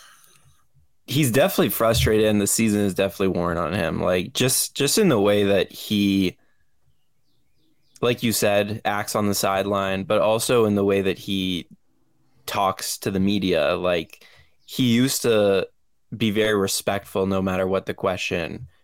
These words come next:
Speaker 2: and answer every question, and, yeah, just, just treat us as, uh, just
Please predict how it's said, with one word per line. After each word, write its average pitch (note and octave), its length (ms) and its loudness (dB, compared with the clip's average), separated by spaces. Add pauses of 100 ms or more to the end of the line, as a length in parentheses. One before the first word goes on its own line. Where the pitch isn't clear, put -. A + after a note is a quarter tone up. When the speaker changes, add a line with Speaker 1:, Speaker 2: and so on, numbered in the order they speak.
(260)
Speaker 2:
and F2+ 580 -4
answer G#2 300 -2
every G2 200 -2
question, F#2 880 -4 (760)
and, F2 600 -4
yeah, B2 300 0
just, G2+ 300 -4
just - 240 -4
treat A#2 240 0
us G2+ 200 0
as, F#2 320 0
uh, G2 100 0 (140)
just G#2 240 -2